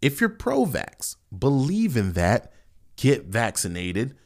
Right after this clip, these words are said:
share the information with the people that come to you for information if you have good information. Other than that,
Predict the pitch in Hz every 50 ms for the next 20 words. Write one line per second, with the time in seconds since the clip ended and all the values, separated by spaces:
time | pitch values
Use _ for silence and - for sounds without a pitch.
0 | _ _ _ _ _ - - - - 107 117 127 131 151 156 151 151 143 - -
1 | 170 156 127 - 107 - - 127 113 113 113 120 117 - 139 139 - - - 107
2 | 98 98 123 123 117 110 127 - - - - 147 139 147 139 139 - 123 98 101
3 | 107 104 - - 98 101 - - - 113 117 113 - 165 165 156 123 101 95 -
4 | - 101 123 131 _ _ _ _ _ _ _ - 147 160 165 160 - 123 135 151
5 | 123 - - 104 104 107 107 104 107 95 - 101 101 101 - - - 98 90 -
6 | - 92 82 82 78 69 - - - - - _ _ _ _ _ _ _ _ _
7 | _ _ _ _ - 104 113 120 123 113 113 117 110 107 131 170 156 127 - -
8 | -